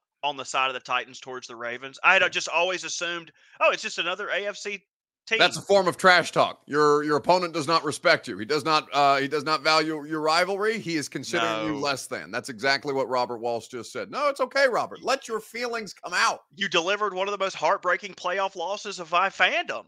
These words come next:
Speaker 1: I, I, I, and
Speaker 2: This is
Speaker 1: I
Speaker 2: a bad
Speaker 1: don't
Speaker 2: one.
Speaker 1: hate the
Speaker 2: <laughs>
Speaker 1: Titans. I, I, I hope, th-, I wish them
Speaker 2: Well, you
Speaker 1: success.
Speaker 2: should hate the Titans. The Titans hate you. That's the point.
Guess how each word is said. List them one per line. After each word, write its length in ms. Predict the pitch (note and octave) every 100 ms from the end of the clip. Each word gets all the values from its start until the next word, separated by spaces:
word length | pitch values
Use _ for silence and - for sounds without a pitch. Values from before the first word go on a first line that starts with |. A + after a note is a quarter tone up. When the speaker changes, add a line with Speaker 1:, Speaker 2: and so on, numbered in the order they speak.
| -
Speaker 1:
I, 140 | D3+
I, 200 | E3 D3+ -
I, 120 | E3 E3
and 120 | E3+
Speaker 2:
This 80 | D#3+
is 0 |
Speaker 1:
I 100 | G3+
Speaker 2:
a 20 |
bad 40 | -
Speaker 1:
don't 240 | B3 A#3
Speaker 2:
one. 80 | A2
Speaker 1:
hate 380 | - F#3 A#3 -
the 140 | - D#3+
Speaker 2:
<laughs> 40 |
Speaker 1:
Titans. 600 | E3+ F3+ G3+ - - C3+ -
I, 440 | A#2+ C#3+ D#3+ D3+ D#3+
I, 80 | C#3
I 40 | C#3+
hope, 360 | D3+ G#3+ A3
th-, 100 | C3
I 60 | C#3
wish 260 | C#3 G#3
them 160 | - F#3+
Speaker 2:
Well, 100 | D3
you 80 | E3+
Speaker 1:
success. 180 | - A#3+
Speaker 2:
should 100 | A#3+
hate 140 | G3
the 80 | F3+
Titans. 380 | C3+ F4 C#3+ B2+
The 60 | C3
Titans 380 | - G3+ G3+
hate 220 | D#3+ G#3 G3
you. 300 | B3 A#3 C3+
That's 220 | F3+ -
the 80 | D3+
point. 360 | - C4 A#3+